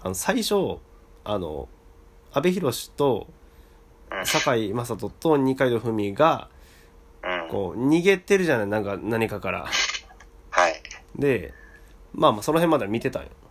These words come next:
Speaker 2: うん。
Speaker 1: 見てて、でも、逃げてる最中に、ほんまにもう、警察犬とか使われて、
Speaker 2: はい。うん。
Speaker 1: で、なんか、匂いもやばい、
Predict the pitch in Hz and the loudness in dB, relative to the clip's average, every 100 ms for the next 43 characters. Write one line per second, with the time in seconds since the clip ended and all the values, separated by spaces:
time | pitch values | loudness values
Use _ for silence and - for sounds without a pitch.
0 | - - - - - - - - - 87 | -20 -20 -20 -20 -20 -20 -20 -8 -2 0
1 | 80 - - - - - - 139 131 92 | -2 -8 -18 -20 -20 -20 -8 -4 -2 -2
2 | 147 135 - - 113 117 123 151 185 185 | 0 -2 -4 -4 0 2 2 4 2 2
3 | 190 185 185 180 175 - 175 170 - 127 | 2 4 4 2 0 0 0 0 -2 -2
4 | 127 143 135 139 135 123 120 117 - - | 0 2 0 2 2 2 2 0 -4 -20
5 | - - - - - - 185 170 160 175 | -20 -20 -20 -20 -10 2 4 4 0 2
6 | 156 131 - - - - - - - - | 2 0 -8 -16 -20 -20 -20 -20 -20 -20
7 | - - 110 101 92 147 120 - - - | -6 0 0 0 2 2 2 -2 -10 -16
8 | - - - - 95 92 85 - - - | -20 -20 -20 -6 -2 0 -2 -8 -20 -20
9 | - - - - 120 123 - 123 113 131 | -20 -20 -20 -8 -6 -6 -2 0 4 4
10 | 165 160 113 107 113 104 92 | 6 4 2 0 2 2 0